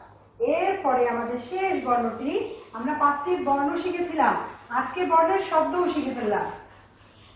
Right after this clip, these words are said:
পাঁচটি বর্ণ শিখেছিলাম, আজকে বর্ণের শব্দও শিখে ফেললাম।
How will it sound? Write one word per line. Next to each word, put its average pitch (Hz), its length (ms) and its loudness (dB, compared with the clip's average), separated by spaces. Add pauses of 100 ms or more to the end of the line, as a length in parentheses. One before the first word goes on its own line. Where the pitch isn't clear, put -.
(760)
পাঁচটি 262 540 -2
বর্ণ 269 280 4
শিখেছিলাম, 339 720 2 (220)
আজকে 254 280 -2
বর্ণের 330 300 4
শব্দও 311 380 2
শিখে 269 240 -2
ফেললাম। 208 300 -2